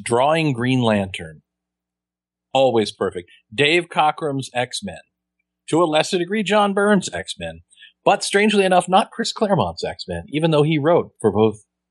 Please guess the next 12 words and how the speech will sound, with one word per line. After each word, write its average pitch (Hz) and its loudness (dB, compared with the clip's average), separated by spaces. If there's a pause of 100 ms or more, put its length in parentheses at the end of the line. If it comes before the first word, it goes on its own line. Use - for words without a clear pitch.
(280)
Eh, 101 -4
never 98 0
mind. 85 -16 (580)
Bygones. 104 -2 (400)
But 143 2 (480)
Wally 208 2
West, 107 0
as 143 2
written 123 -2
by 113 2 (120)
Mark 113 -2
Waid, 95 -6